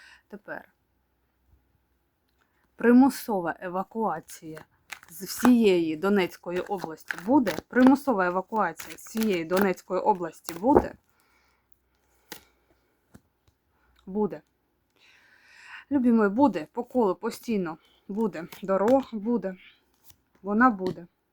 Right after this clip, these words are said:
Буде. Через обстріл, через небезпеки. Вона буде. Розмови про це будуть. Я скажу так.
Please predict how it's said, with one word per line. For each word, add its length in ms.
Буде. 340
Через 380
обстріл, 500
через 300
небезпеки. 640
Вона 260
буде. 420
Розмови 460
про 160
це 180
будуть. 500
Я 180
скажу 260
так. 220